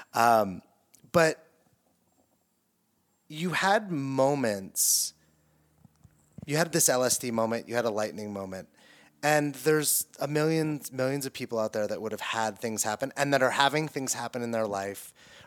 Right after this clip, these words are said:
right now that are not as dramatic at the, as those two. It's not, again, not better or worse. They're just having their own experience of life.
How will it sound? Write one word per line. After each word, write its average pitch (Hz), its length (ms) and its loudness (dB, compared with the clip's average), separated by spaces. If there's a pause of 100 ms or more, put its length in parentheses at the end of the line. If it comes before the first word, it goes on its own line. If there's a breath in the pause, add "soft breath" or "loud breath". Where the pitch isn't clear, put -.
right 127 300 4
now 113 280 2
that 113 140 2
are 113 120 2
not 117 320 4
as 113 160 0
dramatic 101 560 -2
at 95 120 -10
the, 95 220 -8
as 90 120 -8
those 90 200 -8
two. - 140 -16 (480 soft breath)
It's - 160 -4
not, 127 320 2
again, 104 300 -4
not 113 220 0
better 117 220 2
or 123 60 2
worse. 160 280 2
They're 131 140 2
just 127 140 0
having 123 260 0
their 113 220 2
own 113 120 0
experience 107 480 -6
of 98 100 -12
life. 101 340 -10